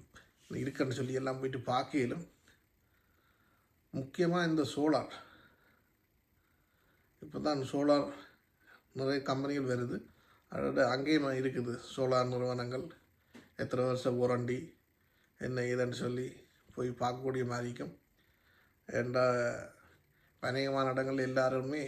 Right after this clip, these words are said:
சோலார் தான் பூட்டுறாங்க வீடுகளுக்கு. அப்ப அதுவும் ஒரு முக்கியமான விஷயம். போய் பார்த்து கொள்ள முடிய மாதிரி இருக்கும். ஆ,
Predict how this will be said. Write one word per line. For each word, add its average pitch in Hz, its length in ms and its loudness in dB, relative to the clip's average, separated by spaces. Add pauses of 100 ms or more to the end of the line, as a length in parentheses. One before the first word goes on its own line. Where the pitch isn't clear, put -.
(480)
சோலார் 131 400 2
தான் 135 160 -2
பூட்டுறாங்க 127 440 -2 (1000)
வீடுகளுக்கு. 127 500 0 (1400)
அப்ப 120 120 0
அதுவும் 135 240 0
ஒரு 135 160 0
முக்கியமான 127 560 -2
விஷயம். 135 420 -6 (1300)
போய் 135 260 0
பார்த்து 131 480 -2
கொள்ள 127 200 -2
முடிய 123 300 -4
மாதிரி 127 200 -2
இருக்கும். 131 340 -4 (2500)
ஆ, 139 100 -2